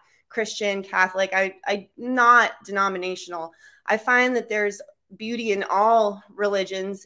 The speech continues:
and there has also been a lot of destruction, um, because of dogma in religion. So, um, we in the ministry accept any and all religions that come in peace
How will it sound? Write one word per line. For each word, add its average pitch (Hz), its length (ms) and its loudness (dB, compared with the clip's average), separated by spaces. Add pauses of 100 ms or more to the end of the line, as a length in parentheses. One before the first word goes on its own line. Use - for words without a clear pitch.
(120)
and 208 340 -2
there 208 220 -2
has 220 280 -8
also 202 360 -6
been 202 320 0
a 175 80 -8
lot 196 200 2
of 196 80 -4
destruction, 180 680 -10 (480)
um, 185 300 -2
because 190 340 -6
of 170 100 -18
dogma 180 560 -4
in 185 140 -10
religion. 175 480 -8
So, 180 500 -2
um, 175 480 -2 (640)
we 233 460 -6 (320)
in 226 180 0
the 220 60 0
ministry 214 460 -2
accept 220 420 -4
any 311 260 2
and 277 80 2
all 247 220 4
religions 208 640 -2
that 185 180 -4
come 214 160 -6
in 202 100 -6
peace 240 440 -10